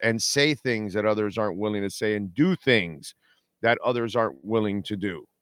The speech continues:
and set examples of what needs to get done. That's just not Bam. Bam's the guy that follows and takes orders and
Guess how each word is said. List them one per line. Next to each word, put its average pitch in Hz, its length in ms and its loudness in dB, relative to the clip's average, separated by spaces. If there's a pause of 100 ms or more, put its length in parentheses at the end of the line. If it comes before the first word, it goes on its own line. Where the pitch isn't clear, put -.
(240)
and 113 180 -2
set 135 200 4
examples 120 1080 2 (360)
of 120 200 6
what 120 220 6
needs 120 320 0
to 117 100 0
get 95 260 2
done. 85 400 4 (520)
That's 101 200 -8
just 110 180 -8
not 110 180 -2
Bam. - 380 -8 (1400)
Bam's 160 360 4
the 143 120 2
guy 139 300 8
that 117 160 2
follows 135 720 2
and 104 200 -8
takes 101 420 -2
orders 107 680 -2 (460)
and 110 320 2